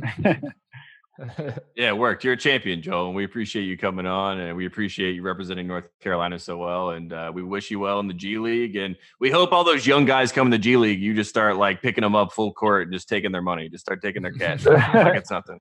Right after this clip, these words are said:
Speaker 1: Right, right, yeah. Um, I mean, I've been plagued by injuries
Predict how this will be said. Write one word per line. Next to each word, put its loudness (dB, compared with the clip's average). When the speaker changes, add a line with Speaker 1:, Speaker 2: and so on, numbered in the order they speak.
Speaker 1:
Right, 6
right, -2
yeah. -2
Um, -4
I -16
mean, -16
I've 0
been -4
plagued -4
by 2
injuries -16